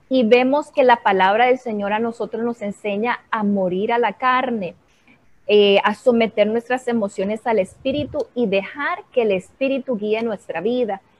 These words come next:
Pero generalmente son las emociones las que nos dirigen a nosotros, y después de actuar de manera impulsiva, venimos y meditamos en lo que hicimos, pedimos perdón,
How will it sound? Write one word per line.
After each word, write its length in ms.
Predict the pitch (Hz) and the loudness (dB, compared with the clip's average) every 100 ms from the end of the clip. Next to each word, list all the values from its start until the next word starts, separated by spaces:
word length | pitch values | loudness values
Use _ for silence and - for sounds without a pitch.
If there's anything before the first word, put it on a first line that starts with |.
| _ _ | _ _
Pero 220 | 262 247 | 4 4
generalmente 920 | 247 247 240 226 240 262 277 269 262 269 | 4 2 2 4 4 2 0 0 0 0
son 220 | 254 233 | 0 0
las 220 | 247 - | -2 -2
emociones 720 | 262 220 208 - 262 277 466 - - | -2 -2 -4 -2 0 0 -2 -10 -4
las 240 | 233 220 | -2 -2
que 120 | - 220 | -2 -2
nos 200 | 214 185 | 0 -2
dirigen 440 | 170 185 214 220 | -2 -2 -4 -4
a 40 | |
nosotros, 720 | 220 196 - 254 - - - _ - | -4 -6 -2 -2 -2 -14 -14 _ -4
y 140 | 220 | 0
después 640 | 190 175 190 233 240 190 _ _ _ - - | 0 -2 -2 2 2 0 _ _ _ -20 -10
de 720 | 190 175 202 202 196 180 175 - | -6 2 4 6 4 4 0 -4
actuar 720 | - 202 - 254 247 240 233 - _ _ | -2 -2 4 8 8 8 4 -4 _ _
de 180 | 196 208 | -2 0
manera 300 | 202 196 208 | 0 2 0
impulsiva, 640 | 226 254 233 262 254 269 247 | 0 -2 -4 -4 0 0 0
venimos 500 | 214 202 214 262 269 | -2 -2 -2 -4 -2
y 80 | |
meditamos 720 | 240 226 196 - 208 233 262 | -2 0 -2 -2 -2 -2 -4
en 120 | 240 226 | -4 -2
lo 160 | 196 | -4
que 100 | 185 | -4
hicimos, 600 | 170 - 262 262 170 123 - | -8 -6 -2 -2 -4 -8 -6
pedimos 440 | 190 202 226 240 | -2 0 -2 -6
perdón, 600 | - 214 175 190 247 202 | -4 -4 -2 -2 -2 -2